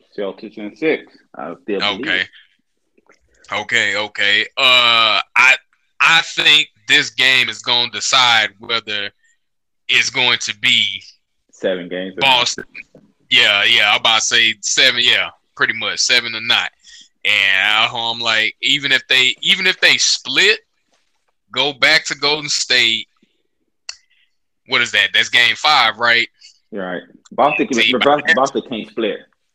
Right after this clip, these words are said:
Speaker 1: Boston can't split. They gonna lose in seven. They can't split. They gotta win in six. That's all I can
Speaker 2: Mm.
Speaker 1: see. I don't think they
Speaker 2: Mm.
Speaker 1: can win seven.
Speaker 2: I
Speaker 1: Again,
Speaker 2: mean,
Speaker 1: Golden
Speaker 2: that
Speaker 1: State,
Speaker 2: thing
Speaker 1: Golden State.
Speaker 2: Right.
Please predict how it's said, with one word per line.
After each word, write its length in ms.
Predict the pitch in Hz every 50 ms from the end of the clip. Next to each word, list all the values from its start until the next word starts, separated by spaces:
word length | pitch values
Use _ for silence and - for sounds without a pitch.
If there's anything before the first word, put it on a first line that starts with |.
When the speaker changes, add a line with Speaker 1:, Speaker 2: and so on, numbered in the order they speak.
| _ -
Speaker 1:
Boston 340 | 98 110 110 110 - 92
can't 240 | - - 104 92 92 -
split. 320 | - - 87 80 71 - _ -
They 100 | 110 135
gonna 200 | 135 135 127 117
lose 160 | 127 123 107 95
in 160 | 98 104 -
seven. 300 | - 110 95 87 - - _ _ _ _ _ _ _ _ _ _ _ _ _ _ -
They 100 | 101 104
can't 220 | - 107 90 82
split. 260 | - - 92 87 73 - - _
They 100 | - - 98
gotta 200 | 95 92 87 85
win 120 | 85 80
in 80 | 73 _
six. 160 | - - - _ - _ _ _ _ _ _ _ _ _ _ _ _ _ -
That's 180 | 95 95 - -
all 60 | 71
I 160 | 71 95 101
can 20 | 98 98
Speaker 2:
Mm. 120 | 92 87 85
Speaker 1:
see. 180 | 85 _ _ _ _ _ _ _ _ _ _ _ _ _ _ _ _ _ _ _ -
I 60 | 104
don't 120 | 110 104 98
think 100 | 101 90
they 80 | 90
Speaker 2:
Mm. 40 | 87
Speaker 1:
can 120 | 87 85
win 160 | 82 82 73 -
seven. 340 | - 78 73 - - _ _ _ _ _ _ _ _ _ _ _ _ _ _ _ _ _ _ _ _ _ _ _ _ - - 135
Speaker 2:
I 40 |
Speaker 1:
Again, 160 | 139 139 139 127
Speaker 2:
mean, 60 | -
Speaker 1:
Golden 220 | 147 170 202 202 208
Speaker 2:
that 20 | 208
Speaker 1:
State, 140 | - 202 202
Speaker 2:
thing 120 | 170 147
Speaker 1:
Golden 240 | 139 165 208 208 196
State. 240 | - 214 208 202 - - _ _ _ _ _ _ _ _ _ _ _ _ _ _ _ _ _ _ _ _ _ _ _
Speaker 2:
Right. 340 | 98 95 92 87 85 80 -